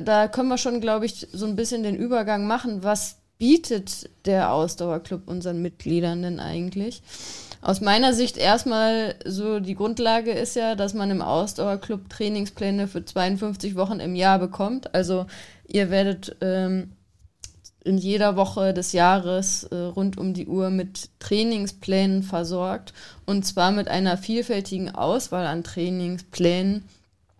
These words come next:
die für jede und jeden etwas Passendes bietet.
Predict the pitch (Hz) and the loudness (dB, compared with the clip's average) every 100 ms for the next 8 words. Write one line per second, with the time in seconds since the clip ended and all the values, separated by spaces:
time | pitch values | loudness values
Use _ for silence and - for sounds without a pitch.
0 | - - 190 202 214 185 208 240 262 254 | -14 -2 -2 0 -2 -2 2 2 4 4
1 | 202 190 185 208 226 165 190 190 190 208 | 2 0 0 0 2 -2 0 -2 -2 -2
2 | 196 202 185 190 185 208 196 165 - | -2 -2 -4 -4 -4 -6 -4 -8 -10